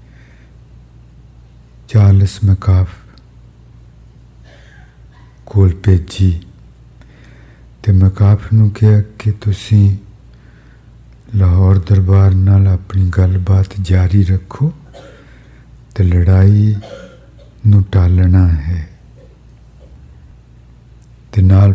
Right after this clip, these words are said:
ਫੌਜ ਲੈ ਕੇ ਤੁਸੀਂ ਜਦੋਂ ਵੀ ਲਾਹੌਰ ਦਰਬਾਰ ਨਾਲ ਗੱਲ ਕਰਨੀ ਤੇ ਨਾਲ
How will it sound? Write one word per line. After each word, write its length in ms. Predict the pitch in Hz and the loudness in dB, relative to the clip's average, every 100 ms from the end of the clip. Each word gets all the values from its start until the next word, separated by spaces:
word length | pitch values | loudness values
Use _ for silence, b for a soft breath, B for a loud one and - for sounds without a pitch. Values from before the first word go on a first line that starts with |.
| - | -2
ਫੌਜ 400 | 101 101 104 98 | -2 0 2 0
ਲੈ 260 | 95 95 | 2 2
ਕੇ 380 | 92 - 98 92 82 - B B B B B B B - _ - | 0 -4 -2 -2 -4 -16 B B B B B B B -20 _ -8
ਤੁਸੀਂ 280 | 101 90 101 | -6 -2 0
ਜਦੋਂ 300 | 90 92 104 101 | 0 2 4 4
ਵੀ 140 | 98 | 4
ਲਾਹੌਰ 420 | 92 85 87 92 | 2 0 0 -2
ਦਰਬਾਰ 520 | 87 101 90 98 95 | -2 -4 0 0 0
ਨਾਲ 260 | 95 101 98 90 | 2 0 0 0
ਗੱਲ 180 | 98 95 | 0 0
ਕਰਨੀ 480 | 92 98 87 92 90 87 - B B B B B B B B B _ - - | 0 -4 -2 0 -2 -4 -14 B B B B B B B B B _ -20 -4
ਤੇ 100 | 101 | 0
ਨਾਲ 400 | 95 92 92 | 2 2 2